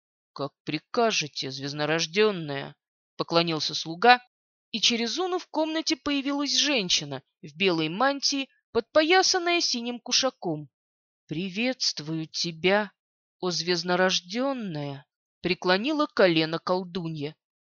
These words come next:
«Встань и садись», позволила Оспа, указывая на стул.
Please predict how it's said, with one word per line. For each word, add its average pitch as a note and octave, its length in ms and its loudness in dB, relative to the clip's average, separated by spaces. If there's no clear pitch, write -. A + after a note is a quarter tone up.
«Встань D#4+ 440 4
и C#4+ 60 -4
садись», G#3 720 -2
позволила F#3 580 4
Оспа, C4+ 320 -2
указывая D#3 540 2
на E3+ 140 0
стул. D#3 400 -6